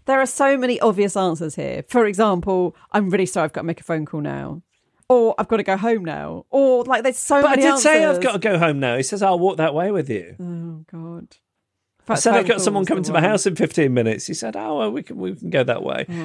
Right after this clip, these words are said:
Speaker 2: He just
Speaker 1: Oh.
Speaker 2: kept, I mean, uh,
Speaker 1: This is
Speaker 2: really, the,
Speaker 1: bad.
Speaker 2: the stuff I've told you is tip of the iceberg.
Speaker 1: Really?
Speaker 2: Yeah, real
Speaker 1: Whoa.
Speaker 2: tip of the iceberg. But part of me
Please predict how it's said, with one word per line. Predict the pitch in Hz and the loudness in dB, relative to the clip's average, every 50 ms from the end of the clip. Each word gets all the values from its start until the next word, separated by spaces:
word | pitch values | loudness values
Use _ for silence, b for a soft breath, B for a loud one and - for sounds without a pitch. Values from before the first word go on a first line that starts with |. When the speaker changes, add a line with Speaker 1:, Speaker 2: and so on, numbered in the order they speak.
| 160 156 160 | -8 -6 -4
Speaker 2:
He | 185 | -2
just | 208 185 165 | -2 -2 0
Speaker 1:
Oh. | 165 | -2
Speaker 2:
kept, | 196 151 165 | -2 -2 -2
I | 175 | -2
mean, | 165 165 165 160 151 - B B B B | 0 2 0 0 0 -4 B B B B
uh, | - - - - 196 | -10 -10 -10 -10 -18
Speaker 1:
This | 208 202 - 214 214 | -20 -18 -18 -16 -10
is | 220 226 196 | -2 2 6
Speaker 2:
really, | 185 190 185 170 156 147 | 6 6 6 6 2 -2
the, | 131 139 147 | -2 -4 -8
Speaker 1:
bad. | - - - - - | -10 -10 -12 -10 -4
Speaker 2:
the | - 151 | -2 0
stuff | - 202 170 143 | 2 2 2 2
I've | 165 127 | 2 -2
told | - - 151 135 120 | 2 2 2 2 2
you | 117 120 | 0 -2
is | 107 | -2
tip | - - 123 110 - | 0 -2 -4 -4 -2
of | 107 | 0
the | 110 107 | 0 0
iceberg. | 101 104 98 - - - 92 95 104 - 170 185 | 2 0 -2 -4 -6 -6 -6 -6 -6 -6 -6 -2
Speaker 1:
Really? | 214 226 233 233 220 185 170 165 147 127 | 0 0 2 0 0 -2 -4 -2 0 2
Speaker 2:
Yeah, | 123 123 117 110 107 107 - | 4 4 4 4 2 -2 -2
real | 117 120 123 120 113 113 110 - | 2 4 4 6 6 4 2 0
Speaker 1:
Whoa. | - - - | -4 -8 -6
Speaker 2:
tip | - 135 120 101 | -2 -2 -2 -2
of | - | 0
the | 113 110 | 0 0
iceberg. | 107 107 98 - - - - - - - B B 208 B B B B B | 0 0 -2 -4 -8 -10 -8 -8 -8 -10 B B -20 B B B B B
But | 240 254 - - | 0 0 0 -2
part | - - 302 294 285 - - 208 | -4 -2 0 2 2 2 0 0
of | 190 196 | 0 2
me | 208 160 120 101 - | 4 4 4 2 -2